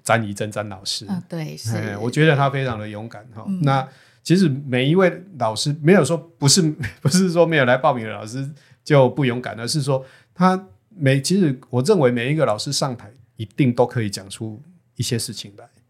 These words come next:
Speaker 1: 那只是你没有自己尝试而已。说不定你在过某一次的尝试了以后，你就会发现说，“哎，我原来我也可以侃侃而谈。”哈，这个就是当时我在教育普朗克年会设计新调三百一个最主要的目的，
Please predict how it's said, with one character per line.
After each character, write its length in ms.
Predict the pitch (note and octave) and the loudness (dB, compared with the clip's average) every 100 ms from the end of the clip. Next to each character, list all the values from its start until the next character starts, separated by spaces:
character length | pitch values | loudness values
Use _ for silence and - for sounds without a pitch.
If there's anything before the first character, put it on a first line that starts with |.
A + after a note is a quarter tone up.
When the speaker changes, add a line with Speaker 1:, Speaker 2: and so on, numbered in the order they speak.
| _ _ _ _ | _ _ _ _
Speaker 1:
那 380 | - E3 D3 C3+ - _ _ _ _ | 4 6 6 4 -6 _ _ _ _
只 180 | - A#2 | -10 -6
是 120 | C#3+ | 0
你 120 | C3+ G#2+ | 0 0
没 140 | B2 | -2
有 100 | B2+ | -4
自 160 | G#2+ A#2 | -4 -10
己 140 | G#2 | -12
尝 260 | - G#2+ G#2 | -14 -12 -8
试 260 | C#3 A#2 | -6 -6
而 120 | G#2+ | -8
已。 100 | A2 | -10
说 100 | G#2 | -6
不 80 | D#3 | -4
定 160 | D3+ C#3+ | -2 -2
你 60 | |
在 140 | G#2 C#3 C3+ - | 0 -2 -2 -6
过 200 | E3 C3+ | -2 -2
某 260 | A2 G2+ | -4 -10
一 60 | A#2 | -8
次 180 | - D3 | -4 -4
的 80 | A#2 | -6
尝 240 | - G#2 | -10 -12
试 200 | C#3 A#2+ | -8 -8
了 100 | G#2 | -10
以 160 | G2 A2 | -16 -10
后， 120 | B2 | -8
你 40 | G2+ | -8
就 160 | A#2+ | -8
会 60 | B2 | -6
发 160 | A#2 | -4
现 160 | A#2 A#2 | -4 -8
说 160 | A2+ - | -10 -10
，“哎， 120 | B2 - _ _ _ - | -10 -12 _ _ _ -2
我 120 | D3 | 4
原 180 | D3+ F#3+ | 6 8
来 140 | C3+ | 6
我 180 | A2 D#3 | 0 -2
也 120 | C3+ | -4
可 240 | - C3 | -6 -6
以 160 | C3 G#2+ | -6 -6
侃 240 | - G#2+ | -12 -14
侃 200 | A2+ G2+ G2 | -12 -14 -14
而 120 | G2+ | -16
谈。” 200 | A#2 G#2+ - | -16 -20 -16
哈， 140 | A2 | -10
这 120 | C#3+ | -2
个 100 | F#3 | 0
就 100 | E3 | 0
是 120 | E3+ | 0
当 180 | F#3+ D#3+ | 0 0
时 220 | D#3 G#2+ | -2 -8
我 340 | G2 G2 G2 - _ _ A3 F3 | -14 -16 -20 -20 _ _ -20 0
在 340 | D#3 C3+ B2 B2+ | 2 4 0 -6
教 140 | - C#3 | -6 -6
育 20 | |
普 120 | C3+ | -4
朗 120 | C3+ | -6
克 120 | B2+ A#2 | -8 -10
年 140 | A2 | -10
会 120 | A2+ | -10
设 140 | B2+ B2+ | -8 -8
计 140 | B2 | -10
新 160 | A#2+ B2 | -10 -8
调 120 | A#2+ | -8
三 180 | G#2 A2+ | -8 -12
百 140 | G2 | -16
一 160 | F#2+ A2+ | -16 -16
个 140 | A#2+ - _ _ | -16 -18 _ _
最 140 | - D3+ | 2 2
主 180 | C#3+ G#2 | 2 -4
要 120 | A#2+ | -4
的 80 | A2 | -4
目 160 | A2+ | -8
的， 240 | G#2+ G#2+ | -12 -14